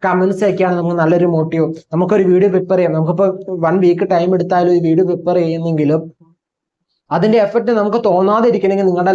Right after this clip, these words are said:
love and support ആണ് ഏറ്റവും പ്രധാനം. ഞാൻ ഇപ്പോഴും കണ്ടിന്യൂസ് ആയിട്ട് വീഡിയോസ് ചെയ്യുന്നതിന്റെ കാരണം അത്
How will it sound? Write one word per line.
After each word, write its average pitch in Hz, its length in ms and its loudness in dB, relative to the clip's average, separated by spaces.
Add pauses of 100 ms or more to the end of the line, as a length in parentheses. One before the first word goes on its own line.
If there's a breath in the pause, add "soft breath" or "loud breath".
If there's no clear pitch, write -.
love 165 200 2 (140)
and 165 200 -2
support 165 420 -2
ആണ് 139 120 -4 (180)
ഏറ്റവും 190 400 -4
പ്രധാനം. 151 280 -2 (280 loud breath)
ഞാൻ 185 160 0
ഇപ്പോഴും 240 280 0 (160)
കണ്ടിന്യൂസ് 202 460 0
ആയിട്ട് 190 240 0
വീഡിയോസ് 185 340 2 (100)
ചെയ്യുന്നതിന്റെ 170 480 0
കാരണം 151 300 -2 (300 soft breath)
അത് 226 80 2